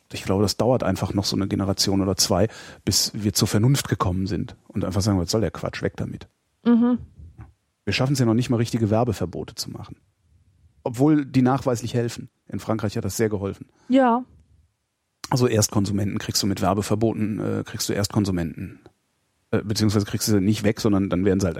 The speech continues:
Speaker 1: erst keine Erstkonsumenten. Aber darum ging's ja nicht. Die Frage ist, welche von den verbotenen Drogen sollte man legalisieren? Also ich finde ja, äh, wo du sagst, man sollte rauchen, ich finde, dass man Alkohol dringend kontrollierter
Speaker 2: Ja, was
Speaker 1: abgeben
Speaker 2: soll das?
Speaker 1: sollte.
Speaker 2: Das ist die Droge, die
Speaker 1: Das
Speaker 2: den
Speaker 1: ist eine
Speaker 2: größten
Speaker 1: Pest.
Speaker 2: Schaden anrichtet.
Speaker 1: Ja.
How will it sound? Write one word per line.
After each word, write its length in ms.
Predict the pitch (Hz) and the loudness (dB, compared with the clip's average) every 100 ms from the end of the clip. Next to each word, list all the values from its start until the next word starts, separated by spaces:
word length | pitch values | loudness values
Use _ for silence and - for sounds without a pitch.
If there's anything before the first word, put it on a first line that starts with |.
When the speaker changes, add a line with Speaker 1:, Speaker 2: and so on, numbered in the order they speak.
| - | -10
Speaker 1:
erst 180 | - - | -8 -10
keine 160 | - 90 | -8 -8
Erstkonsumenten. 420 | - - 92 90 - - - - | -10 -12 -14 -12 -12 -10 -10 -4
Aber 120 | 107 | 0
darum 160 | 107 113 | 2 2
ging's 160 | 123 | 2
ja 40 | 113 | 0
nicht. 100 | 92 | -2
Die 40 | |
Frage 240 | - 110 107 | -4 -2 -2
ist, 160 | 101 98 104 107 | -2 -6 -6 0
welche 240 | 117 139 | 0 2
von 120 | 120 | 2
den 80 | 110 | 2
verbotenen 360 | - 107 - 107 | 2 -2 0 0
Drogen 240 | 101 120 | 2 2
sollte 180 | 107 101 | 2 0
man 120 | 101 | 0
legalisieren? 680 | 98 95 82 87 120 113 - _ - - - - _ | 0 0 -2 -2 0 0 -2 _ -20 -20 -20 -20 _
Also 120 | 104 | 0
ich 100 | 104 | 2
finde 180 | 131 120 | 4 4
ja, 160 | 95 90 | 4 0
äh, 220 | 101 95 | -6 -10
wo 220 | 101 110 | -10 -8
du 120 | 104 | -2
sagst, 220 | 107 101 - | 2 2 0
man 100 | 95 | 0
sollte 200 | 98 90 | 0 2
rauchen, 360 | 117 123 101 | 0 0 -2
ich 140 | 85 - | -4 -2
finde, 160 | 123 | 0
dass 160 | 98 - | 0 -2
man 120 | 92 | -4
Alkohol 460 | - 160 127 98 90 | 0 0 0 -2 -2
dringend 440 | 104 143 113 90 _ - - _ | 2 2 2 -4 _ -20 -20 _
kontrollierter 760 | - 120 - 107 113 123 92 85 - - - - | -2 -2 0 0 2 2 0 -4 -10 -20 -20 -2
Speaker 2:
Ja, 480 | 226 202 233 277 339 | 0 2 4 4 2
was 60 | |
Speaker 1:
abgeben 160 | 277 214 | 0 2
Speaker 2:
soll 80 | 262 | 2
das? 60 | 370 | 2
Speaker 1:
sollte. 160 | 285 | 2
Speaker 2:
Das 180 | 277 240 | 2 0
ist 260 | 254 - - | -2 -6 0
die 200 | 254 320 | 2 2
Droge, 400 | 277 294 370 320 | 2 2 4 2
die 120 | 247 | 0
Speaker 1:
Das 80 | 233 | 0
Speaker 2:
den 80 | 240 | 2
Speaker 1:
ist 240 | 220 - | 2 0
eine 100 | 214 | 2
Speaker 2:
größten 340 | 240 330 - 370 | 4 4 2 0
Speaker 1:
Pest. 160 | 359 | 0
Speaker 2:
Schaden 480 | - - 285 480 370 | 0 2 2 2 0
anrichtet. 680 | 247 220 220 214 214 - 277 | 0 2 2 2 0 2 0
Speaker 1:
Ja. 100 | - | 0